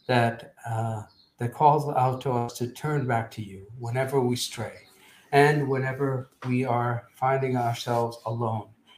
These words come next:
Help us to remember that you are the constant presence in our life. And just as Hosea reminds the people of Israel that God is still waiting, we pray that you will help us to always know your ex-,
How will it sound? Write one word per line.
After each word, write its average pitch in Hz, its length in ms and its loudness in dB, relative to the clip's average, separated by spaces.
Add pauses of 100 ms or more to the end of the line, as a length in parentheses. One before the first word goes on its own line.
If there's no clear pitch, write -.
(160)
Help 170 220 0
us 160 160 -2
to 123 140 -6
remember 120 520 -2
that 117 220 -12
you 147 160 -8
are 151 100 -6
the 120 100 -12
constant - 760 -8 (120)
presence 117 720 -6
in 117 120 -4
our 110 180 -2
life. 87 420 -4 (400)
And 120 140 4
just 131 300 4
as 120 200 2
Hosea 127 600 2
reminds 120 640 -2
the - 100 -8
people 135 540 -2
of 110 140 -6
Israel 120 560 -4 (280)
that 131 180 -2
God 127 300 4
is 117 140 -2
still 143 280 2
waiting, 120 560 0 (420)
we 151 100 -2
pray 156 280 0
that 131 220 -4
you 135 60 -6
will 135 180 2
help 131 300 0
us 123 240 0
to 120 60 -10
always 123 560 0
know 107 440 0 (180)
your 107 320 2
ex-, - 320 -12